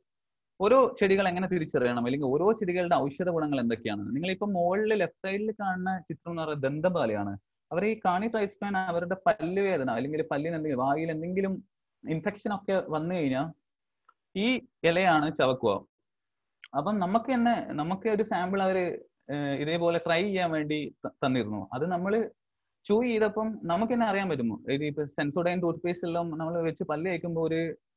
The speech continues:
ഒരു നമുക്കൊരു, ഉം, ഉം, ഒരു നല്ലൊരു സുഖമുള്ള ഒരു സെൻസിറ്റിവിറ്റി നമ്മളെ വായിൽ അറിയില്ല. അതേപോലെ നമ്മളുടെ ആ ചെടിക്ക് നമുക്ക്, നമുക്ക് അത്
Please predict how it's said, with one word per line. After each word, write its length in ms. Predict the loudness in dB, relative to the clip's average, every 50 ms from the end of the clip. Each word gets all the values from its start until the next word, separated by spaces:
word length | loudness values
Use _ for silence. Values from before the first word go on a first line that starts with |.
| -8
ഒരു 120 | -6 -4 -2
നമുക്കൊരു, 560 | -2 -2 0 0 2 4 4 4 2 0 -4 -12 _ _ -16 -14 -14 -14 -14 _ _ _ _ _ -12
ഉം, 600 | -10 -8 -8 -8 -10 -10 -10 -10 -10 -12 -12 -14 _ _ _ -6
ഉം, 440 | -6 -6 -6 -6 -8 -8 -8 -10 -14 _ _ -20 -14 _ -6
ഒരു 80 | -4 -2
നല്ലൊരു 280 | 0 2 2 2 2
സുഖമുള്ള 480 | 2 0 0 2 4 4 6 6 6 6
ഒരു 220 | 8 8 6 4 2 -2 _ _ _ _ _ _ -4
സെൻസിറ്റിവിറ്റി 440 | -2 -2 0 0 0 0 2 2 2
നമ്മളെ 280 | 0 0 0 0 2
വായിൽ 360 | 2 2 4 4 4 6 6 6
അറിയില്ല. 380 | 4 4 2 0 -2 0 0
അതേപോലെ 440 | 0 2 2 2 2 2 0 0 0
നമ്മളുടെ 500 | -2 -2 -2 -2 -2 0 0 0 0 -2 -4 _ _ _ _ _ _ _ _ _ -2
ആ 160 | 0 0 2
ചെടിക്ക് 460 | 2 2 0 0 0 0 0 -2 -2 -2
നമുക്ക്, 400 | -4 -2 0 2 2 2 2 0 -4 -10 _ _ _ _ _ _ _ _ -4
നമുക്ക് 240 | -2 0 0 2 2
അത് 420 | 2 2 2 0 0 0 0 0